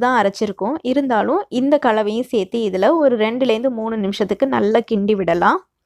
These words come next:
அந்த மசாலாவோட பச்சை வாசனைகள் எல்லாமே போற அளவுக்கு லைட்டா இந்த சைடுல வந்து எண்ணெய் பிரிஞ்சு வரும். இந்த மாதிரி எண்ணெய் பிரிஞ்சு வர்ற வரைக்கும் இதை நல்லா லோ ஃப்ளேமில் வச்சு வதக்கி விடுங்க. இப்போ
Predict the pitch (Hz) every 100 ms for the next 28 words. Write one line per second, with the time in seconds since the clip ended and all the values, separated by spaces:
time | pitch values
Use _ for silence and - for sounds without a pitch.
0 | _ _ _ _ _ - 220 220 214 233
1 | 254 240 220 214 339 - - _ - 233
2 | 269 269 247 240 226 220 220 202 202 208
3 | 220 220 196 202 202 180 175 - 247 392
4 | - _ - 220 254 262 269 311 208 -
5 | 202 214 220 190 214 320 208 208 233 214
6 | 196 190 190 180 254 349 262 285 277 226
7 | 208 285 247 226 247 247 214 220 226 202
8 | 190 175 175 - 285 - 214 196 190 185
9 | 277 330 226 226 - 220 208 202 170 170
10 | - 339 453 - _ - 196 190 214 196
11 | 180 180 220 453 _ _ _ _ _ _
12 | _ _ _ _ _ _ - - _ 247
13 | 240